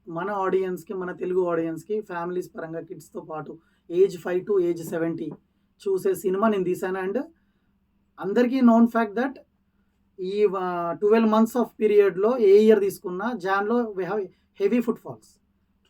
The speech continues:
ఎక్స్ట్రా ఫుట్‌ఫాల్స్ ఉన్న, ఆ, మంత్ ఏదైనా ఉందంటే అది జనవరి మాత్రమే.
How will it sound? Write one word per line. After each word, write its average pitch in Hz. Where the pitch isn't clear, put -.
ఎక్స్ట్రా 233
ఫుట్‌ఫాల్స్ 214
ఉన్న, 202
ఆ, 175
మంత్ 196
ఏదైనా 214
ఉందంటే 214
అది 226
జనవరి 190
మాత్రమే. 143